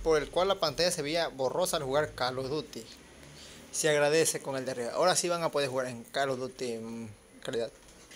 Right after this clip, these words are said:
media sin ningún problema, incluso en alta, y así sin, sin miedo a que nos parpadee la pantalla y no haga feo. Y ahorita añadieron,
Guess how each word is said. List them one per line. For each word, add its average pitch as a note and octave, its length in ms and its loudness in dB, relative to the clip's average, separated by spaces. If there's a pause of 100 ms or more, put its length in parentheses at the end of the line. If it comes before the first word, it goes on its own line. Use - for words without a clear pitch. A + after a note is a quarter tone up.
(340)
media A3+ 280 4
sin E3 260 -2
ningún A3 380 4
problema, G3 320 -2
incluso D#3+ 220 -2
en C3 200 -2
alta, F#3 280 0 (120)
y - 20 -6
así C3 300 0
sin, A#2+ 260 -6 (520)
sin A2+ 280 -10
miedo D#3+ 360 2
a C3 80 -4
que - 160 -10
nos A#2 160 -10
parpadee B2+ 400 0
la B2+ 100 -2
pantalla B2+ 380 -6
y C3+ 60 -8
no B2 120 -8
haga A#2+ 160 -4
feo. D3 340 -2 (600)
Y E3+ 180 -2
ahorita D3 300 2
añadieron, C#3+ 400 -2